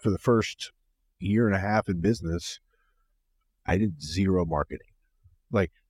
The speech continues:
no advertising, no nothing. It was all, we were growing so fast just based on direct organic referrals. And that's the best compliment that I can get,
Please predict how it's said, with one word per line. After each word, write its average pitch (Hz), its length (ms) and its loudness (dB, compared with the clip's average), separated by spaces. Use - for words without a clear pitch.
no 98 300 0
advertising, 104 580 0
no 92 100 -2
nothing. 80 300 -6
It 110 140 0
was 98 180 0
all, 101 500 2
we 110 140 2
were 131 140 2
growing 95 640 -2
so 104 240 0
fast 90 640 0
just - 220 -4
based 95 280 0
on 92 160 0
direct 82 340 0
organic 85 380 0
referrals. 90 720 -4
And 104 160 0
that's 113 160 2
the 113 80 2
best 92 240 2
compliment 90 480 -2
that 90 100 2
I 85 120 2
can 82 160 -8
get, 69 200 -2